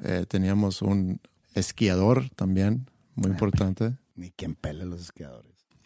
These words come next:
Speaker 1: Zlatan es Zlatan, es, no, no hay comparación. Entonces, dices que hay una probabilidad de que vaya a venir a, a, a Monterrey.
Speaker 2: Hay rumor, hay rumor que se, se está ya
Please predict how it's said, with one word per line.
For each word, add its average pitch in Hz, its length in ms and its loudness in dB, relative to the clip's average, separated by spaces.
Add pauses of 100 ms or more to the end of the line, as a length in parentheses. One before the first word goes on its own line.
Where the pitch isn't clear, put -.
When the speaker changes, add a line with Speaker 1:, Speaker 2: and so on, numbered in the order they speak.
(140)
Speaker 1:
Zlatan 117 360 4
es 113 100 4
Zlatan, 95 560 -2
es, - 320 -4
no, 101 200 2
no 107 140 6
hay 107 80 6
comparación. 95 680 0 (500)
Entonces, 139 560 4
dices 139 340 4
que 151 120 0
hay 143 120 6
una 151 180 6
probabilidad 120 520 6
de 117 120 2
que 117 100 2
vaya 113 200 6
a 117 40 4
venir 113 200 6
a, 113 60 4 (120)
a, 101 240 2
a 98 140 0
Monterrey. 101 580 2 (120)
Speaker 2:
Hay 101 160 -10
rumor, 98 460 -4
hay 82 100 -10
rumor 92 380 -8
que - 120 -14
se, 85 140 -14
se - 220 -20
está 78 680 -12 (120)
ya 69 240 -14